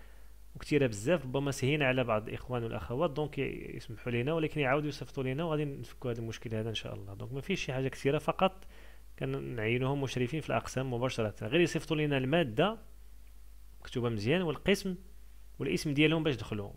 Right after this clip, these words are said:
باش يسهلوا علينا المأموريه ونزيدوهم ديك الساعه. العفو سي مبارك، العفو. دونك بالنسبه لينا حنايا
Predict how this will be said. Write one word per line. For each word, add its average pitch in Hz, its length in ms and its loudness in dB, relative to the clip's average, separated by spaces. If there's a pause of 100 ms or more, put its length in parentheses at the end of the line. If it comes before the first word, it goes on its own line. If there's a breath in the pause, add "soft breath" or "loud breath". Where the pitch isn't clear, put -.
باش - 200 -8
يسهلوا 127 300 0
علينا 147 160 2
المأموريه 127 680 2 (600 loud breath)
ونزيدوهم 127 640 2
ديك 110 100 0
الساعه. 98 400 -4 (1500)
العفو 123 300 -2
سي 117 200 -6
مبارك، 101 340 -8
العفو. 110 300 -2 (1900 soft breath)
دونك 147 280 2
بالنسبه 151 340 2
لينا 156 220 2
حنايا 143 520 4